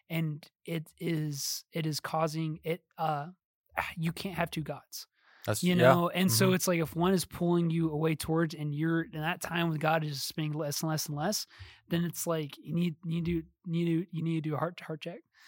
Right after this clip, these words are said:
Speaker 1: you
Speaker 2: Mm.
Speaker 1: know? And so it's like, and I'm not, I don't think you're, you're doing that, that, that at all, by, by the way.
Speaker 2: It
Speaker 1: I,
Speaker 2: kinda
Speaker 1: I
Speaker 2: seems
Speaker 1: didn't,
Speaker 2: like I'm doing
Speaker 1: I, no,
Speaker 2: it.
Speaker 1: dude, no, no, no.
Speaker 2: <laughs>
Speaker 1: I, 'cause, like, again, like, I, I'm literally in that exact same boat, boat as you. I think for, for us,
Speaker 2: Uh-huh.
Speaker 1: like, it's like,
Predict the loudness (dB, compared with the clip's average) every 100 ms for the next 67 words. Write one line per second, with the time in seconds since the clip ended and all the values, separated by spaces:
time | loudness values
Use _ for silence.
0 | -6 -2 2 4 4 2 0 -2 0 2
1 | 2 2 -2 2 4 6 6 6 6 6
2 | 6 2 2 2 2 4 4 6 4 2
3 | -4 _ 2 2 2 2 0 -2 0 4
4 | 6 6 4 4 4 6 6 8 10 12
5 | 12 12 12 12 12 10 10 10 12 12
6 | 12 12 12 12 12 12 12 10 10 10
7 | 10 12 12 12 10 8 6 8 8 8
8 | 6 6 6 8 8 10 10 10 8 8
9 | 6 4 2 2 2 4 4 2 2 2
10 | 2 2 0 2 2 2 0 -2 -4 -2
11 | 2 2 2 -2 -4 -8 -10 -4 2 2
12 | 2 -2 -4 -2 -2 -4